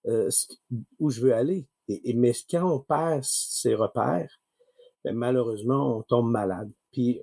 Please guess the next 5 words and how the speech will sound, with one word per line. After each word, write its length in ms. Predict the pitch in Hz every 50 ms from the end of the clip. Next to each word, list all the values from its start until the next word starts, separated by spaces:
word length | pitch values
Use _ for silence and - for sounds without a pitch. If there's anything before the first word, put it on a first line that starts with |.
| - -
cette 300 | - - - 117 - -
souffrance-là 680 | - - 147 127 - 139 131 123 - - 139 151 165
de 140 | 139 120 110
perdre 360 | - - 143 147 143 127 113 - - - - _ _ _
sa, 560 | - - - - - 131 117 110 110 107 104